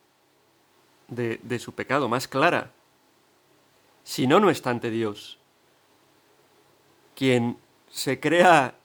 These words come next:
religioso, es decir, que vive su vida delante de Dios, pero eso le lleva a ser un orgulloso, a creerse mejor que los demás, no está realmente delante de Dios. Es como el ejemplo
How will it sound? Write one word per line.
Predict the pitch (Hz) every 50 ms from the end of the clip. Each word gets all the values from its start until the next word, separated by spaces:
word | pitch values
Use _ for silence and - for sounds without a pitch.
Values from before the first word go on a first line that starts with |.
| _ _ _
religioso, | - 143 127 123 120 - 135 151 165 160 165 139 123 110 110
es | 110
decir, | 117 123 - 147 151 147 135 - 110 - _ _ _ _ _ _ _
que | - 120
vive | 117 123 135 139
su | - 151
vida | 139 143 139 139
delante | 139 135 143 135 135 135
de | 131
Dios, | 135 151 147 139
pero | - 131 117
eso | 123 - - 143
le | 139 131
lleva | 143 151 151 143 139 123 110 104 - _ _ _ _ _ _ _ _ _ _
a | - 120 120
ser | - - 131 135 131 135
un | 135 127
orgulloso, | 131 123 123 113 117 110 131 147 156 151 - 135
a | 123
creerse | 127 117 123 120 - 151 135
mejor | 135 123 143 131
que | 143 135
los | 131 120
demás, | 131 135 151 151 -
no | 139 165
está | 160 160 - 165
realmente | 151 135 127 127 127 135 131 127 127 117 110
delante | 113 113 113 117 110 113
de | 107 107
Dios. | 110 147 175 160 - - - _ _ _ _ _ _ _ _ _ _ _ _ _ _ _ _ _ _ _ _ _ _ _ _ _ _ _ _ _ _ _ _ _ _ _ _ _ _ _ _ _ _ _
Es | 127 -
como | - 160 156 151
el | 143 131
ejemplo | 123 - 147 151 151 151 151 147 147 143 143 -